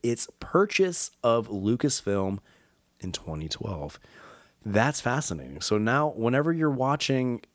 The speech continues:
uh, Indiana Jones and the Temple of Doom, when they're doing the,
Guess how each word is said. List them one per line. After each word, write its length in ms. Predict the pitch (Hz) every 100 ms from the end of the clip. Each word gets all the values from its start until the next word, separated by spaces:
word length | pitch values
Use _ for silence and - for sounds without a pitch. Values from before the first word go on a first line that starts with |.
| _
uh, 300 | 113 110 104 -
Indiana 420 | 117 123 123 120
Jones 380 | 107 113 113 110
and 60 | 110
the 100 | 95
Temple 260 | 123 113
of 80 | 101
Doom, 340 | 98 131 85
when 100 | 90
they're 100 | 101
doing 240 | 101 123 123
the, 320 | 113 110 101